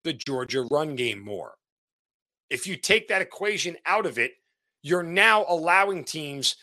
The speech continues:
to key on Stetson Bennett as the primary source of the offense. And that changes things defensively.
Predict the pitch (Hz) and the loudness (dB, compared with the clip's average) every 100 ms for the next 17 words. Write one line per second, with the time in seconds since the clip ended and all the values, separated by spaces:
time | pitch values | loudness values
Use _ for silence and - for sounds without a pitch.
0 | _ - - - 220 208 196 - 160 151 | _ -12 -6 -4 -2 -2 -4 -2 -2 0
1 | - 165 - 170 139 135 143 _ _ _ | 0 0 -2 -4 -2 0 -2 _ _ _
2 | _ _ 170 170 - - _ 151 - - | _ _ 0 2 0 -4 _ -10 -8 0
3 | 185 175 180 180 - 170 160 139 139 127 | 2 2 0 -2 -2 0 -2 -4 0 0
4 | 110 - - - - _ _ _ _ - | 0 -4 -8 -4 -4 _ _ _ _ -14
5 | 143 165 - - 180 190 185 - 170 147 | -4 -4 0 0 0 0 -2 0 -4 -4
6 | 156 - 127 - 104 | -6 -4 -2 -2 -6